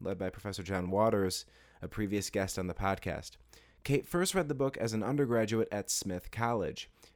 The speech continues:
and that experience put her on a path to becoming an editor. We talk about that text and how it has changed for Kate over the years. We also talk about how it helped to make her an excellent close reader.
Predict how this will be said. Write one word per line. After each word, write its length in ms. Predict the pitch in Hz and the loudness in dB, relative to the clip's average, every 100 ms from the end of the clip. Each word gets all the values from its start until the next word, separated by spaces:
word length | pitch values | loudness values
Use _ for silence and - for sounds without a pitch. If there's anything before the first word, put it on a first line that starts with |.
| _ | _
and 100 | 107 | 0
that 120 | 123 127 | 0 2
experience 460 | - 151 143 147 | 0 0 0 -2
put 160 | - 131 | -2 0
her 220 | 131 120 | 2 2
on 140 | 110 | 0
a 40 | 107 | 0
path 280 | 117 110 - | 0 0 -2
to 100 | 101 | -8
becoming 500 | 104 107 95 92 92 - _ _ | -2 0 0 -2 -6 -16 _ _
an 140 | 95 101 | -4 0
editor. 420 | 127 107 73 - - - - | 2 2 0 -2 -14 -20 -6
We 100 | 123 | -4
talk 360 | - 160 185 160 | 0 2 2 2
about 280 | 127 110 | 0 0
that 200 | 120 101 | -2 -2
text 300 | - 110 - | -2 -4 -2
and 140 | 82 110 | -4 -2
how 300 | 117 107 - | 0 0 -2
it 100 | 104 | -4
has 200 | 113 104 | -2 -4
changed 480 | - 139 139 151 147 | -4 -2 0 0 -2
for 140 | - | -6
Kate 300 | - 113 101 - | -4 -2 -2 -4
over 180 | 92 | -6
the 120 | 90 90 | -4 2
years. 420 | 113 117 110 - - _ _ _ | 4 4 2 -4 -12 _ _ _
We 120 | 127 135 | 0 2
also 300 | 170 196 170 | 4 2 0
talk 340 | 156 135 135 | 2 0 -2
about 240 | 107 123 | -2 -2
how 160 | 123 123 | 2 0
it 60 | 117 | 2
helped 340 | 135 131 - _ _ _ | 0 0 -8 _ _ _
to 100 | - | -4
make 200 | 131 135 | -2 0
her 160 | 143 131 | 2 2
an 100 | 123 | 2
excellent 720 | 92 123 - 131 123 117 - - | -2 -2 0 0 0 -2 -6 -4
close 380 | 123 107 107 | 0 0 0
reader. 460 | 117 139 120 73 | 0 2 2 -2